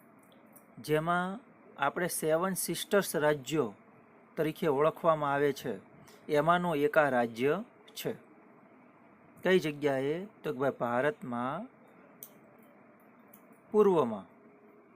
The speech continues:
સેવન સિસ્ટર્સના નામે સાત રાજ્યને ઓળખવામાં આવે છે, એમાં મણિપુર એક છે. મણિપુરના લોકો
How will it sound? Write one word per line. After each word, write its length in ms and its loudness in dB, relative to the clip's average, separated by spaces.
સેવન 400 -2
સિસ્ટર્સના 720 -4
નામે 300 -2
સાત 340 2
રાજ્યને 440 -2
ઓળખવામાં 600 0
આવે 180 0
છે, 160 -6
એમાં 300 -4
મણિપુર 580 -6
એક 240 -2
છે. 180 -8
મણિપુરના 680 -2
લોકો 320 0